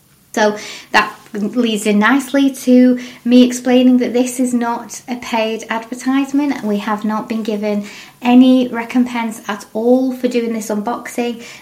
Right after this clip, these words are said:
This is just a lovely pretty who's in our network who has been an absolute champion in telling people about us and letting people know about who we are and what they think of us as a brand,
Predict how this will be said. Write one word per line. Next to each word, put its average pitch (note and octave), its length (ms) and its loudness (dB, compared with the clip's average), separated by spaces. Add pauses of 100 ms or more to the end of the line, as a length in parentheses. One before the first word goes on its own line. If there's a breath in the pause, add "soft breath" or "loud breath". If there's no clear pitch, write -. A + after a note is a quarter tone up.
This B3 260 2
is D4 180 2
just C4+ 460 -2
a A3 100 0
lovely A3+ 580 0
pretty G3+ 600 -4
who's G3 200 -2
in A#3 160 -4
our A#3+ 160 0
network G3 480 -4 (340 loud breath)
who G#3+ 140 2
has G#3 200 0
been G#3 240 -4
an A3+ 240 -6
absolute C4 720 -2
champion A#3 760 -2
in G3 380 -2
telling G#3 320 -2
people G3+ 360 -4
about G3 340 -4
us G#3 320 -2 (360 loud breath)
and F#3 540 -6
letting G3+ 200 -2
people G3+ 280 -6
know F#3+ 480 -2 (240 loud breath)
about F#3 480 -6
who G3 200 0
we G#3+ 260 -2
are F#3+ 480 0
and F#3 340 -8
what G3+ 260 -6
they G3 120 -4
think G3 340 -4
of F#3 300 -6
us G3 260 -6
as - 220 -14
a F3 40 -10
brand, F3+ 480 -8